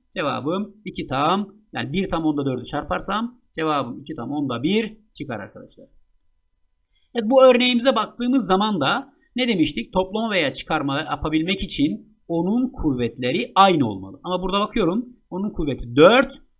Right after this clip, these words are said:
burada onun kuvveti üç. Dolayısıyla burayı üç yapmam lazım. Üç yazma-, üç yapmam için burayı ne yapıyorum arkadaşlar? Bakın, bir virgül sağa kaydırdım. Yani ne yapmış oldum? Onla çarpmış oldum. Sıfır tam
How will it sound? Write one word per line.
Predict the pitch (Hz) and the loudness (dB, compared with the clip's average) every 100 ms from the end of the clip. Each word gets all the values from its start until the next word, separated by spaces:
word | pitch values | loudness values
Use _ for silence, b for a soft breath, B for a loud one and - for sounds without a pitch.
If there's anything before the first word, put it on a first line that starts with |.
| _ | _
burada | 143 143 | -6 -4
onun | 139 160 160 | -2 -4 -4
kuvveti | 135 123 143 226 | -4 -4 -4 -4
üç. | 143 - - - _ _ _ - | -4 -6 -14 -20 _ _ _ -6
Dolayısıyla | 226 247 254 262 240 | 2 2 2 2 4
burayı | 254 269 | 4 2
üç | 277 - | 0 2
yapmam | 156 139 123 110 | 2 0 -4 -4
lazım. | 107 131 262 - _ _ | -4 -4 -4 -6 _ _
Üç | 247 - | -6 -2
yazma-, | 202 175 - | -2 -2 -8
üç | 196 214 202 | -10 -8 -6
yapmam | 196 - 185 | -6 -4 -6
için | 131 156 | -6 -4
burayı | 180 175 | -2 0
ne | |
yapıyorum | 185 135 113 104 | -2 -2 -6 -10
arkadaşlar? | 101 117 117 131 120 | -12 -12 -10 -10 -10
Bakın, | 123 165 214 240 - _ _ | -4 -2 0 -2 -6 _ _
bir | 220 170 | -4 0
virgül | 127 180 | 0 -2
sağa | - 170 165 | -2 0 0
kaydırdım. | 127 110 104 101 98 | -2 -6 -8 -12 -8
Yani | 165 110 113 | -6 -4 -2
ne | 160 | -2
yapmış | 139 143 - | -2 -6 -10
oldum? | 117 175 | -8 -6
Onla | 165 139 156 | -2 0 0
çarpmış | 156 139 143 - | -2 -4 -6 -6
oldum. | 110 107 190 240 - _ _ _ | -6 -4 -2 -4 -8 _ _ _
Sıfır | - 214 196 | -8 -6 -4
tam | - 185 208 240 | 0 2 0 -4